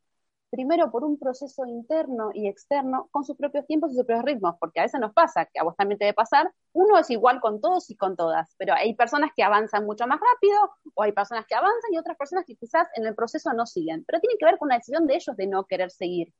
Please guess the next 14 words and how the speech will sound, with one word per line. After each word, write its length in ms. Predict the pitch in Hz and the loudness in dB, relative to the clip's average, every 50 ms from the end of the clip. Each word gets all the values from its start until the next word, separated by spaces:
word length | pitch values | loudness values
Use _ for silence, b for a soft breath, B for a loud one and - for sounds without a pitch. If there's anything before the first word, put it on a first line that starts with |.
| _ _ _ _ _ _ _ | _ _ _ _ _ _ _
no 200 | 247 294 359 349 | 2 2 4 4
porque 260 | 262 226 214 - 208 | 4 2 2 2 2
uno 340 | 202 208 220 220 214 196 - - | 2 2 2 0 0 -2 0 -2
es 140 | 202 202 202 | -6 -4 -2
malo 580 | 226 226 240 247 247 247 247 240 247 240 - _ | 0 4 6 6 6 6 4 2 2 0 -2 _
o, 160 | - 202 202 | -2 0 0
o 200 | - - 202 202 | 2 2 2 2
en 260 | 180 - 196 196 202 202 | 2 0 -2 -2 -2 -2
lo 100 | 190 190 | -4 -4
que 80 | 202 | -6
está 200 | 175 - - 196 | -12 -6 -6 -6
haciendo. 580 | 190 - - 190 175 160 160 156 147 151 156 - _ _ _ _ _ _ | -6 -4 -4 -4 -2 -2 -4 -4 -6 -8 -10 -12 _ _ _ _ _ _
¿Se 100 | - 190 | -6 -6
entiende? 580 | 180 190 - 339 466 466 403 294 - 180 - | -4 -2 -2 0 2 2 2 0 0 -4 -8